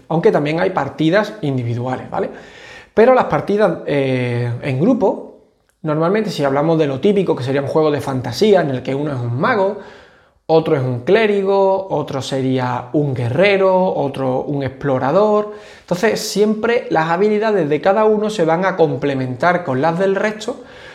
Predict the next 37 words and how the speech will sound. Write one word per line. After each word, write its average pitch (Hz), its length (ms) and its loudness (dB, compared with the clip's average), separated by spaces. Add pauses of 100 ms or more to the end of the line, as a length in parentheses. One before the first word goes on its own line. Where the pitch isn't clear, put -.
(140)
por 220 220 4
lo 226 160 2
que 185 100 0
todos 202 800 0
necesitan 196 920 0
la 151 440 4
ayuda 185 640 2 (500)
y 170 240 0
de 147 200 0
todos, 135 360 -4
¿no? 175 100 -2
Entonces 185 380 -2 (500)
está 139 220 -2
muy 165 140 4
bien 170 220 2
porque 143 300 -2
el 139 140 0
trabajo 135 320 -4
en 156 100 -4
equipo, 180 500 -4 (160)
no 151 140 2
puedes 160 280 6
entrar 139 320 -4
solo 151 400 -2
en 139 200 -4
un 131 260 -2
lugar 190 580 2
sin 208 260 2
la 196 80 6
ayuda 175 180 6
de 160 60 4
tus 151 120 -4
compañeros. 123 480 -4
Necesitas 123 480 -6
que - 100 -6
el 120 140 -6
clérigo 147 640 0